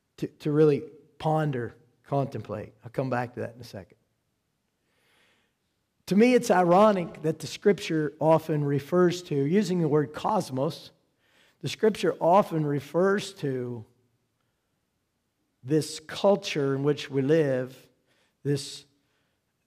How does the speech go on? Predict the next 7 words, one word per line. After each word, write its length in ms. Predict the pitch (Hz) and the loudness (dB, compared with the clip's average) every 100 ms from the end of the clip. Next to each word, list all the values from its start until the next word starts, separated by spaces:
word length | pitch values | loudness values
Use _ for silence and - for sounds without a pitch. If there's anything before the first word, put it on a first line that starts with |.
| _ 127 | _ -8
this 300 | 143 139 - _ 113 110 | -6 -6 -14 _ -12 2
dark 420 | 160 180 175 - - _ _ _ - | 4 4 2 -10 -20 _ _ _ -6
realm, 720 | 131 175 170 160 156 156 156 - 139 | 0 4 6 4 2 -2 -6 -14 -6
uh, 180 | 143 135 | -6 -2
that's 260 | 143 139 - | -4 -4 -8
so, 720 | - - 226 226 214 190 - | -12 -6 2 6 6 6 0
uh, 260 | 139 135 | -2 -2